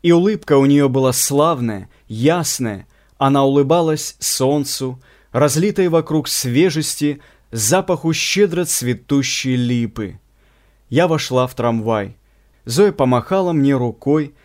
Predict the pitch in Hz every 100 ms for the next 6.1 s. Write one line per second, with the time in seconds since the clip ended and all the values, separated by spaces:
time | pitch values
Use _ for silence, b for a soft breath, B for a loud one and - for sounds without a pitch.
0 | _ _ 135 131 160 185 196 147 - 131
1 | 156 143 135 127 123 - 139 202 - 127
2 | 104 b b _ 196 180 131 123 120 131
3 | 160 147 131 - 110 120 123 113 101 -
4 | _ _ _ _ _ 131 127 147 160 156
5 | - - - 131 131 131 127 - 180 131
6 | 101